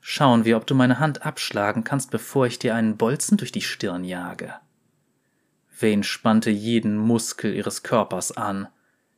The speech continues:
Die Witwe zog entmutigt die Klaue hinter ihrem Rücken hervor. Das Spiel war aus. „Warum?“ „Warum was?“ Vanes Miene verriet nichts.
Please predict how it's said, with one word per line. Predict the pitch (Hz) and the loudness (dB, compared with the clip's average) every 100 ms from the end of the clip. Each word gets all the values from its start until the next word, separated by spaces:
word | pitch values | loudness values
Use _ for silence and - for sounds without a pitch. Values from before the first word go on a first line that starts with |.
| _ _ _ _ _ - | _ _ _ _ _ -2
Die | 120 117 | 0 4
Witwe | 131 - 110 | 2 2 0
zog | - 131 123 | 2 2 2
entmutigt | 117 110 123 120 120 107 - | 0 0 2 2 2 -2 -4
die | 110 | -8
Klaue | - 135 120 101 | -2 2 4 4
hinter | 101 107 | 2 0
ihrem | 104 113 | 0 2
Rücken | 117 117 - 120 | 2 2 0 -2
hervor. | 127 - - 110 90 87 - _ _ _ _ _ _ _ | -2 -4 0 2 2 -2 -8 _ _ _ _ _ _ _
Das | 110 110 | -4 -2
Spiel | - 117 113 | -2 2 4
war | 110 113 | 4 0
aus. | 127 107 90 - - - _ _ _ _ _ _ _ _ _ _ _ _ _ | 0 0 -2 -6 -8 -12 _ _ _ _ _ _ _ _ _ _ _ _ _
„Warum?“ | 147 160 151 127 98 - _ _ _ _ _ _ _ _ - | -2 0 2 0 -2 -8 _ _ _ _ _ _ _ _ 0
„Warum | 175 117 107 104 107 | 2 4 4 2 2
was?“ | 98 92 - - - _ _ _ _ _ | 2 0 -6 -8 -12 _ _ _ _ _
Vanes | 113 110 104 - | 2 4 4 2
Miene | 117 110 110 | 4 6 4
verriet | - 117 113 110 113 | 2 2 2 0 -2
nichts. | 90 - - - - | -8 -8 -8 -8 -8